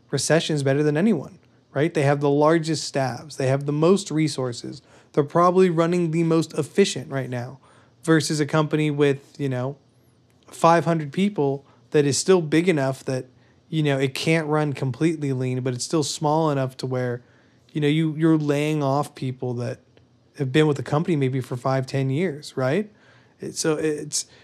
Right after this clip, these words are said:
these companies are, that are struggling, they're not struggling inherently, right? It, it, the entire market is having difficulty. So some of these top blue chip companies will be back. There will be no doubt about it.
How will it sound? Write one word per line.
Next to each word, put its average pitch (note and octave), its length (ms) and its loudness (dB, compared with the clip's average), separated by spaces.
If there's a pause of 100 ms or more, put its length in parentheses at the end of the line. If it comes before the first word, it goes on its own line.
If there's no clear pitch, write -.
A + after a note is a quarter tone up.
(200)
these F3+ 160 2
companies A#3+ 420 4
are, D#3+ 240 2
that D#3+ 160 4
are D3 80 2
struggling, D3+ 720 2 (100)
they're E3+ 180 2
not G#3 200 6
struggling F3+ 400 2
inherently, C3 760 -2
right? C3+ 260 0
It, C3 120 0
it, C3+ 260 -10
the D3+ 100 -2
entire D3+ 340 0
market C3+ 640 -4 (140)
is C#3 140 -10
having C3 260 -2
difficulty. F#3 680 -4 (640)
So D3+ 520 0 (1080)
some A3 160 2
of C4 40 6
these A3 160 4
top C3+ 320 -2
blue C#3 180 0
chip C#3 240 -4
companies C#3+ 420 -2
will C3 180 2
be B2 100 -4
back. A2 420 -10
There D3 140 2
will D#3+ 220 2
be D#3 200 -2 (540)
no E3+ 260 6
doubt C3 340 2
about - 280 6
it. - 120 4